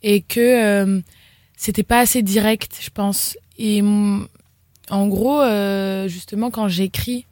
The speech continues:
de par ce blocage et tout, j'utilise beaucoup plus des images poétiques que raconter vraiment, euh, avec des, vraiment exposer l'histoire.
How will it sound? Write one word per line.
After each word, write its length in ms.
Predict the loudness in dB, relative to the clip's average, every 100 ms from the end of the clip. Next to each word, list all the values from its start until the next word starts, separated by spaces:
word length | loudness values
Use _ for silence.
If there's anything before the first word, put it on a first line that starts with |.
| _
de 100 | -10
par 260 | -6 -6 -6
ce 140 | -6
blocage 440 | -6 -6 -4 -4 -4
et 80 | -6
tout, 180 | -8 -14 -18 _
j'utilise 420 | -14 -10 -4 -4
beaucoup 320 | -2 -4 -4
plus 280 | -10 -8 -6
des 260 | -2 -2 0
images 340 | 2 2 0
poétiques 460 | -2 -6 -6 -10 -10
que 220 | -4 -2
raconter 600 | -2 -2 -6 -4 -8 -6 -4
vraiment, 480 | 0 0 0 0
euh, 180 | 0 -2 -6 _ _ _ _ _
avec 320 | -4 0 -2 -2
des, 420 | -2 -2 -4 -6 -10 _ _ _ _ _ _ _
vraiment 240 | -2 0
exposer 520 | 0 -4 -4 -2 0 0
l'histoire. 580 | 0 -4 -2 0 -2